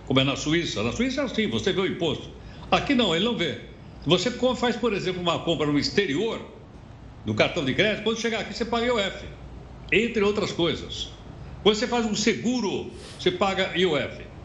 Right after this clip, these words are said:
Então, ele sempre foi cobrado de mil novecentos e noventa e quatro pra cá. Qual é a diferença agora? A diferença é o seguinte, é que ele sofreu um aumento. Normalmente, ele custava três por cento ao ano. Ele vai para quatro por cento ao ano para a pessoa física, para nós,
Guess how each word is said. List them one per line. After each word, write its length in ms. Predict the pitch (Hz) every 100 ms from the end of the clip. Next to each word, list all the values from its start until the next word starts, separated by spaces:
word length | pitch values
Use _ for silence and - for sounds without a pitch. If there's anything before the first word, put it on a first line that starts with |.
| - - -
Então, 240 | 147 160 240
ele 160 | 214
sempre 500 | 165 - 226 226 226
foi 220 | 214 190 190
cobrado 500 | 208 147 151 165 180
de 80 |
mil 80 | 170
novecentos 380 | 156 143 170 143
e 40 |
noventa 260 | 156 139 139
e 20 |
quatro 340 | 110 123 139 -
pra 200 | 143 107
cá. 300 | 92 76 - - - 139
Qual 140 | 135 196
é 60 |
a 40 | 214
diferença 500 | 180 170 151 143 139
agora? 280 | 104 98 110
A 40 |
diferença 460 | 143 151 151 185 202
é 20 |
o 40 |
seguinte, 560 | 185 139 120 - - - - - -
é 60 |
que 100 | -
ele 140 | 165 165
sofreu 400 | 202 147 147 180
um 60 |
aumento. 320 | 180 123 - - - - - - -
Normalmente, 600 | 131 185 214 170 175 185 156
ele 200 | 147 143
custava 460 | 143 - 165 165
três 460 | - - 226 226 208
por 220 | - 139
cento 420 | - 180 170 127
ao 160 | 143 147
ano. 460 | 156 143 117 - - - - -
Ele 80 | 117
vai 160 | 165
para 260 | 160 175 151
quatro 580 | - - 208 214 196 147
por 180 | 156
cento 260 | - 151 147
ao 100 | 123
ano 160 | 160 180
para 180 | 190
a 20 | 180
pessoa 320 | 180 190 175
física, 480 | 185 160 101 95 101
para 100 | 156
nós, 500 | 165 117 - -